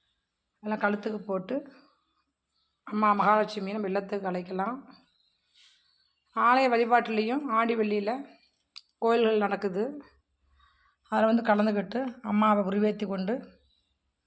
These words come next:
ஒவ்வொரு இல்லத்திற்கு எடுத்து கொண்டு போய் அம்மாவை பூஜை செய்யுங்க. ஆடி வெள்ளி சிறந்த பூஜை, மகாலட்சுமி பூஜை. நம்ம இல்லத்திற்கு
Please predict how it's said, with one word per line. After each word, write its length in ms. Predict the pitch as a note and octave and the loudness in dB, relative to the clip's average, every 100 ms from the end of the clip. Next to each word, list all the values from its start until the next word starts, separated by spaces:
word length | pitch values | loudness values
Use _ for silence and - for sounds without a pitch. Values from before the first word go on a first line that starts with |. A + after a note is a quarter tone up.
| _ _ _ _ _ _ - | _ _ _ _ _ _ 0
ஒவ்வொரு 260 | A#3+ A#3 A3 | 4 4 4
இல்லத்திற்கு 360 | A3+ A3 G#3 | 2 0 0
எடுத்து 160 | G3 G#3 | 0 0
கொண்டு 200 | G3+ F#3+ E3+ | 0 0 -2
போய் 200 | F3+ F#3 B3+ - _ _ _ A#3+ | -4 -4 -8 -12 _ _ _ -10
அம்மாவை 300 | G#3 G#3 G#3 | -2 0 0
பூஜை 140 | F#3 F#3+ | -2 -6
செய்யுங்க. 320 | F#3+ F3+ F3+ G#3+ C#4+ - _ _ _ _ _ _ _ _ _ _ _ _ _ _ _ _ _ _ _ _ - | -4 -4 -4 -6 -10 -16 _ _ _ _ _ _ _ _ _ _ _ _ _ _ _ _ _ _ _ _ -4
ஆடி 300 | G#3 G#3+ G#3 G3 | 0 2 0 -4
வெள்ளி 300 | G3+ G#3 D3+ - - _ _ _ _ - | -4 -4 -4 -10 -20 _ _ _ _ -14
சிறந்த 340 | G3 G3 G#3 F#3+ | -8 -6 -4 -4
பூஜை, 300 | F3+ F3+ G3+ B3+ - _ _ _ _ - | -4 -4 -4 -6 -12 _ _ _ _ -10
மகாலட்சுமி 540 | F#3 F#3+ F#3+ F#3+ F#3 F3 | 0 2 2 -2 -8 -6
பூஜை. 200 | F3 G3+ C#4 - - _ _ _ _ _ - - _ | -6 -6 -6 -10 -20 _ _ _ _ _ -20 -20 _
நம்ம 200 | G3+ F#3+ F#3+ | -10 -4 -2
இல்லத்திற்கு 500 | F#3+ G3 F3+ - | -2 -4 -8 -6